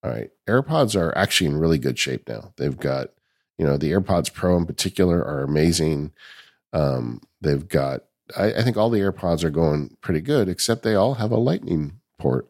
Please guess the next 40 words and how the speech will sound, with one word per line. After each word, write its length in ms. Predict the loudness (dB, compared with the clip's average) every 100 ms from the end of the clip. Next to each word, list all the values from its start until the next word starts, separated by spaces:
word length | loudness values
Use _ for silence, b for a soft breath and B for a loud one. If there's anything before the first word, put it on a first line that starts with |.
| -2
on 180 | 0
the 80 | 0
case. 500 | -2 -4 -4 -4 -8 _ _ _ _ _
And 400 | 2 2 0 0
that 340 | 2 2 0
may 160 | 2 2
be 140 | 2
something 500 | 2 0 2 0 0
that 260 | 2 2 2
is 120 | -4
going 300 | -4 -2 0
away 260 | 2 2 0
at 100 | -2
this 160 | -6
point. 260 | -4 -6 -4
We're, 200 | 2 2 2 B B
I 60 | 2
guess 180 | 2
we'll 240 | 2 2 0
tip 280 | 0 0 2
our 120 | 0
hand 420 | 2 2 0 0
that 220 | -2 -2
the, 100 | -6 2
one 140 | 2
of 80 | 2
the 60 | 0
big 280 | 0 0 -4 -4
pieces 420 | 0 2 0 0
of 140 | 0
the 80 | 0
iPhone 400 | 0 -2 -4 -4
is 120 | -4
it's 140 | -4 -4
gonna 180 | -4 -4
get 180 | -4 -2
U 140 | -2
S 120 | -2
B 160 | -4 -2
C 420 | 0 0 -2 -6